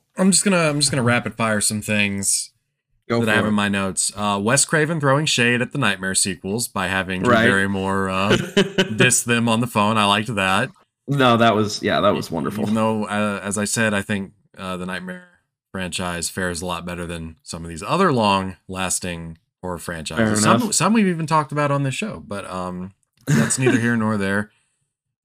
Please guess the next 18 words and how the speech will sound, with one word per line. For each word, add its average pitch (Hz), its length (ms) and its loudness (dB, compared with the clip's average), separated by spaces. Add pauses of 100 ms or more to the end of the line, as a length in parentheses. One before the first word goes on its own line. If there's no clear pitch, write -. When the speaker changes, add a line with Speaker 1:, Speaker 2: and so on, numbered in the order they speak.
Speaker 1:
Um, 104 640 2 (460)
Billy's 180 320 4
sad 151 440 2
because 110 300 -2
he 170 160 0
wants 123 340 -2
to 90 100 -4
fuck, - 640 -2 (120)
and 104 160 -2
he 131 120 2
uses 127 500 2
M 135 220 0
P 143 240 0
A 123 320 2
A 135 40 4
ratings 101 380 2
for 95 120 -6
metaphors. 87 920 -4